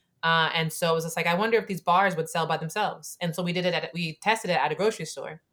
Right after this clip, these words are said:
Uh, so we put the ch-, we put the chocolate into the grocery store in my little makeshift packaging that I made. Like, you know what I mean?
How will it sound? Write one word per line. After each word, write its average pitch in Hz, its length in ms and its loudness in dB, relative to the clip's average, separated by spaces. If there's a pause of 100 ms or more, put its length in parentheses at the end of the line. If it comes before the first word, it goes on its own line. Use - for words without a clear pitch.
(460)
Uh, 170 220 4
so 175 140 0
we 175 80 0
put 208 120 -2
the 185 60 -6
ch-, - 180 -8
we 196 100 0
put 196 120 -2
the 180 80 -4
chocolate 214 300 2
into 180 160 0
the 165 80 0
grocery 190 260 0
store 156 300 -2
in 160 240 -2
my 160 220 4
little 170 220 0
makeshift 175 460 -2
packaging 165 520 0
that 156 100 0
I 165 160 4
made. 160 420 -2
Like, 160 140 0
you 165 80 -2
know - 40 -2
what 165 160 0
I 160 100 2
mean? 160 60 -4